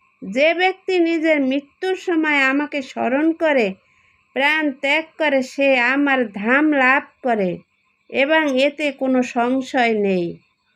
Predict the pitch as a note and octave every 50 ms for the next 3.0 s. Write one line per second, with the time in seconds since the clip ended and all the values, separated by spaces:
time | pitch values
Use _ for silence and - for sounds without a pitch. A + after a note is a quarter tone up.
0 | _ _ _ _ _ _ _ _ _ _ _ _ _ _ _ _ - A3+ B3+ C4+
1 | C4 D#4+ F4 F4+ G4 G4 G4 G4+ G#4+ G#4+ F#4+ F#4 F4+ F4+ F4+ F4 D#4+ D4+ D#4 D#4+
2 | - F#4+ F#4 F4+ - - F4+ F4+ F4 E4+ D#4+ D#4 C#4+ C4 D4+ D#4 D4+ C#4+ A#3+ G#3